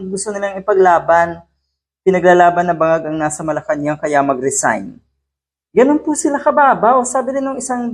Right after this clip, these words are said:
dating D D S na nagtumiwalag na, na ngayon. Kababawan. Hmm. For the longest time, ah, hindi niya or he has been complaining because she didn't get,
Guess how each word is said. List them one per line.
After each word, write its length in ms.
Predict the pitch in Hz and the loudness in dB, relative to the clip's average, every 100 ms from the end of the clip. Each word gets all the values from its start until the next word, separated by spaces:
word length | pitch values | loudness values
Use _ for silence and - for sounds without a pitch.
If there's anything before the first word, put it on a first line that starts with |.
| 190 156 | -10 -2
dating 400 | 160 214 240 233 | 0 0 -2 -8
D 20 | 220 | -8
D 80 | 196 202 202 | -6 -2 -2
S 160 | 202 | -2
na 140 | 208 190 | -6 -2
nagtumiwalag 720 | 180 175 190 180 170 160 147 | -4 -2 -2 0 2 2 0
na, 320 | 143 139 113 | -2 -6 -6
na 120 | 143 147 120 | -4 -4 -4
ngayon. 560 | 120 156 160 120 113 _ _ _ _ _ _ _ _ _ _ - | -2 -2 -2 -6 -10 _ _ _ _ _ _ _ _ _ _ -2
Kababawan. 1120 | 214 214 208 196 160 147 190 180 - - - _ _ _ _ _ _ _ _ - | 0 2 2 4 4 2 -2 -2 -6 -14 -18 _ _ _ _ _ _ _ _ -8
Hmm. 480 | 147 131 120 123 _ _ _ _ _ _ - | -4 -4 -6 -8 _ _ _ _ _ _ 2
For 80 | 190 | 4
the 100 | 190 | 6
longest 540 | 180 160 139 143 - - | 4 2 -2 -4 -6 -6
time, 320 | 196 160 113 | -6 -4 -8
ah, 220 | 120 165 _ _ _ _ _ _ - | -10 -12 _ _ _ _ _ _ -2
hindi 640 | 196 185 180 143 185 196 202 | 2 4 2 0 2 2 0
niya 320 | 196 190 185 | 0 2 4
or 160 | 165 156 | 2 2
he 160 | 180 | 2
has 240 | 180 175 151 | 2 0 -2
been 180 | 156 | -4
complaining 800 | 156 156 147 - 185 190 185 160 | -2 -4 -6 -2 0 2 0 -2
because 300 | 147 139 143 | -6 -8 -8
she 80 | - | -4
didn't 320 | 151 147 135 | -2 0 2
get, 240 | 127 127 | 2 2